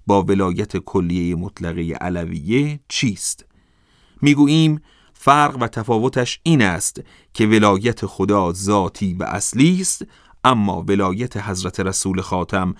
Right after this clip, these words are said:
صلی الله علیه و آله و سلم و ولایت حضرت ولی الله اعظم علیه السلام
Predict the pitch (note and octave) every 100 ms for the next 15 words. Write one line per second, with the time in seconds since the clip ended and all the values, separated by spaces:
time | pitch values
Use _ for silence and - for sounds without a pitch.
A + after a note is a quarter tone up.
0 | _ - G2+ G2 E3+ G3 D#3 A#2 F#2+ F2+
1 | F#2 D#2+ D#2+ D2+ D#2 - C#2 C2+ G#2 D#3
2 | E3+ _ _ - F#3+ F#3 D#3+ C3 C#3 D3+
3 | B2+ A2+ C#3+ C#3+ A2+ G2 G2 F#2 A#2 D#3
4 | D3 F2+ - G2+ G#2 F2 F2 F#2 F#2+ F#2
5 | - F2+ G#2+ D3+ E3+